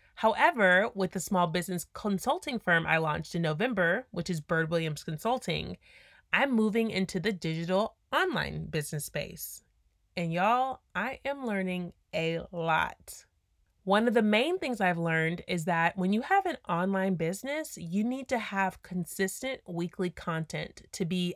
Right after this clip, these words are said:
out in front of your audience on a regular basis. So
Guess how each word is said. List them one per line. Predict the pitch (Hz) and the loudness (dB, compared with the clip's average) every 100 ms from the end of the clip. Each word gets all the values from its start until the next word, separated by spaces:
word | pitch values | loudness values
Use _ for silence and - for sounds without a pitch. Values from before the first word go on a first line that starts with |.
| - | -4
out | 185 208 | -2 -2
in | 208 180 | -2 -2
front | 185 175 | -2 -2
of | 170 | -2
your | 165 | -6
audience | 185 190 165 143 - - | -4 -2 -4 -8 -12 -6
on | 170 | -4
a | 165 | -2
regular | 160 147 156 170 | -2 -4 -2 -2
basis. | 202 277 - - - - - _ - _ _ _ - | -2 -4 -4 -6 -8 -14 -18 _ -20 _ _ _ -2
So | 233 220 214 | 6 6 6